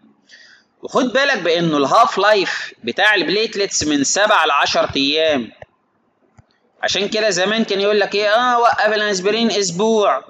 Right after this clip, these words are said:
يا عم ما عادش في كلام وقف ده، وبالذات في الماينور اورال سيرجري عاملين نعيد تاني. طب ايه اللاب تيست اللي ممكن اعملها العيان بياخد انتي platelets دراج؟ بليدنج تايم. هو النورمال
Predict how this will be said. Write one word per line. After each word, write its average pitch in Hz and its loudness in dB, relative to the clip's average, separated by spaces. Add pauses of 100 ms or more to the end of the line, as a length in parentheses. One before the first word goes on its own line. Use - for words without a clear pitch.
(120)
يا 101 0
عم 175 0
ما 214 0
عادش 190 0
في 190 -6
كلام 202 0
وقف 170 0
ده، 190 -2 (840)
وبالذات 175 2
في 180 -4
الماينور 208 0
اورال 170 2
سيرجري 208 0
عاملين 151 2
نعيد 180 -2
تاني. 202 -2 (720)
طب 139 0
ايه 240 2
اللاب 285 0
تيست 262 -2
اللي 170 2
ممكن 202 2
اعملها 160 2
العيان 147 0 (420)
بياخد 165 2
انتي 180 0
platelets 151 -2
دراج؟ 120 0 (600)
بليدنج 180 0
تايم. 135 -2 (280)
هو 170 2
النورمال 220 4